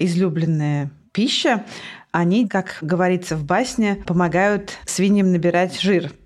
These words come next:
А накопить жир им важно для того, чтобы успешно пережить голодные периоды.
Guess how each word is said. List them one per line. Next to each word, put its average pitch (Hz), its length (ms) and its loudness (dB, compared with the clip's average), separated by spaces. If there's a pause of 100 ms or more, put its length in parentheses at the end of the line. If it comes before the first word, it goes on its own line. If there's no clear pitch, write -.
А 185 80 0
накопить 185 520 0
жир 202 480 0 (340)
им 202 240 4
важно 190 840 2 (300)
для 160 200 0
того, 165 280 2
чтобы 170 500 0 (100)
успешно 170 600 0
пережить 175 680 -2
голодные 180 440 2
периоды. 147 540 -2